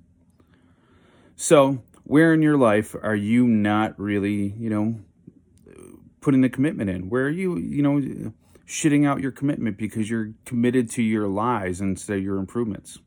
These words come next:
You know, where are you committed to your bullshit excuses?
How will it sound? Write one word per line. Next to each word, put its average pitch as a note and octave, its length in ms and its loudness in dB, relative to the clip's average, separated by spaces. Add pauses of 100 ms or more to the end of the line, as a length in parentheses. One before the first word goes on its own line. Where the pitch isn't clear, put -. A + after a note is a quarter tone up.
(1040)
You - 80 -4
know, G2+ 100 0
where A2+ 200 0
are A#2 60 2
you A#2+ 140 0
committed A2+ 520 2
to A2+ 100 -4
your G2+ 100 -4
bullshit A#2 480 0
excuses? - 760 -8